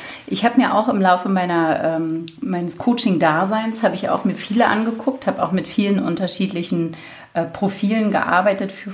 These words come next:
früher mit dem Rice Profile, Reese Profile, was ja sehr auf die Motive, auf die Antreiber geht. Dann habe ich lange Zeit auch mit Insights gearbeitet, ähm, was sich ja nach C G Jung, nach den Präferenzen ausrichtet, ähnlich wie der M B T I oder der disc.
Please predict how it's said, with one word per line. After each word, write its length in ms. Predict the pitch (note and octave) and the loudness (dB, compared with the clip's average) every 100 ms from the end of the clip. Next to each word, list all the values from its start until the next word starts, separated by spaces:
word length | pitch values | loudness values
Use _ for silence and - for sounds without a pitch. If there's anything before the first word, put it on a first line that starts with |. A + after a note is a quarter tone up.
| - | -14
früher 320 | - - A3 | -10 0 4
mit 160 | G3 E3+ | 4 2
dem 120 | E3+ | 0
Rice 520 | F3 D#3+ F3+ - - - | 2 4 4 0 -6 -8
Profile, 720 | - A3 A3 G#3+ G#3+ A3 F#3 | -4 -2 2 4 4 2 -2
Reese 180 | F#3 F#3+ | -4 -4
Profile, 400 | G3+ F#3+ G3 F#3+ | -4 0 2 2
was 200 | E3+ - | 0 0
ja 140 | D#3+ | -2
sehr 280 | D#3 E3+ D3 | 0 0 0
auf 100 | - | -2
die 180 | E3 D#3+ | -4 -4
Motive, 760 | D#3 D#3 - F#3+ A3 B3+ C4+ C4+ - | -2 -4 -2 -2 0 2 0 -2 -16
auf 60 | - | -4
die 120 | F3 | 0
Antreiber 560 | - F#3+ - G3 G3 G3 | 0 0 2 2 4 2
geht. 280 | G3 G#3 - - - - - | 0 -6 -8 -18 -18 -12 -2
Dann 200 | E3 E3+ | 0 0
habe 140 | D#3+ | -2
ich 100 | D#3 | -2
lange 240 | D#3 D#3 D#3+ | -2 -2 -2
Zeit 240 | E3 D#3 | 0 0
auch 100 | - | -2
mit 160 | D#3+ - | -8 -2
Insights 580 | G#3+ C4 A#3+ G#3 - | 2 4 4 0 -2
gearbeitet, 920 | - G3 F#3+ F#3 F#3+ F#3 G3+ F#3+ - - | -2 0 2 2 2 0 0 -2 -2 -4
ähm, 240 | E3+ D#3+ | -2 0
was 140 | D#3 D#3+ | -2 -2
sich 140 | D#3 | -2
ja 100 | D3 | 0
nach 180 | D3+ D3 | -2 -2
C 140 | - | -4
G 160 | D#3 D#3+ | -2 -2
Jung, 200 | F3+ G3 | 0 0
nach 140 | E3+ | 0
den 140 | E3+ D#3 | 0 -4
Präferenzen 640 | - - D#3 F3 G#3 - | -4 -4 0 0 2 0
ausrichtet, 640 | F3+ F3+ F3+ F3+ - F3 | 2 2 0 -4 -4 -4
ähnlich 240 | E3 D#3+ D#3+ | 0 -2 0
wie 80 | D#3 | 0
der 160 | D3+ | 0
M 140 | D#3 D#3 | 0 -2
B 100 | D3 | -2
T 160 | E3+ | -2
I 240 | - E3+ G3 - - - - - | 0 0 -4 -8 -18 -16 -16 -8
oder 200 | - D#3+ | -2 0
der 160 | D#3+ D#3 | 0 0
disc. 380 | E3+ G#3+ - | 0 -2 -2